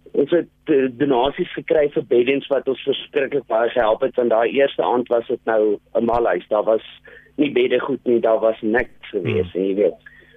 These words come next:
Speaker 1: Ons het by die een, ehm, eh, hospitaal het vir ons vroeër, eh, eh, matrasse en goeders ge-, geskenk, wat ons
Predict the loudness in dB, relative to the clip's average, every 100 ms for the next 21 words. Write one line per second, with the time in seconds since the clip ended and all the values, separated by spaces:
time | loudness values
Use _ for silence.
0 | -4 -2 2 0 0 0 0 0 -2 0
1 | 2 2 0 0 2 2 2 0 -6 -16
2 | -20 -20 -20 -20 -20 -20 _ _ _ -20
3 | -4 0 4 4 2 -2 0 2 4 2
4 | 0 0 0 -2 2 4 4 2 -2 -12
5 | -20 -6 0 2 4 2 2 2 0 -2
6 | 2 4 2 0 -2 0 0 0 0 -2
7 | -2 -2 2 2 0 0 0 2 0 0
8 | 2 0 0 -4 -10 -20 -20 -4 -2 0
9 | -2